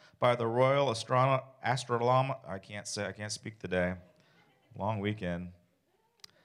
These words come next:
Uh, Society at the age of twenty. Professor Block has been visiting, uh, research astronomers at the Australian National University,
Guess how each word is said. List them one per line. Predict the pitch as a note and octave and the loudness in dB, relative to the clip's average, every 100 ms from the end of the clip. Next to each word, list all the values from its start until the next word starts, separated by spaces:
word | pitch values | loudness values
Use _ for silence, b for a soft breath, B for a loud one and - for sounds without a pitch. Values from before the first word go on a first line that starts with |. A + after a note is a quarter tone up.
| b b b b | b b b b
Uh, | A#2 A#2 A2 | 2 4 4
Society | A2 A#2 C#3 C#3 C#3+ C3+ | 2 2 2 2 2 0
at | B2 | -2
the | - | 0
age | C3+ B2+ | 2 2
of | A#2 | -2
twenty. | - D3+ C#3+ G2+ | -2 2 2 0
Professor | A#2+ A2 C3 B2+ B2+ | -8 0 2 2 -4
Block | A#2 B2 B2 B2+ | 2 6 6 4
has | C3 B2 A#2+ | 0 -2 0
been | B2 A#2 A2+ | -2 -2 2
visiting, | C#3+ D3+ D3+ D3 D3 C#3+ b b b - | 2 2 0 0 0 -4 b b b 0
uh, | A#2+ A2+ A2+ A#2 | 2 4 4 4
research | D3 D3 D3 C#3 - | 0 2 2 2 -4
astronomers | A#2 - C3+ C3+ C3+ C3+ C3 | -6 2 4 4 2 0 0
at | B2+ A#2+ A#2+ | 0 0 2
the | A2+ - | 0 2
Australian | G#2 - C3+ C#3+ C#3+ C#3 C#3 C3 | -2 0 2 2 2 0 -2 0
National | B2+ C3 C3 - C3 B2+ | 2 2 2 -4 -4 -4
University, | B2 B2 B2+ A#2 B2 C3 C#3 C#3 D3 | -2 0 0 2 2 2 0 0 -2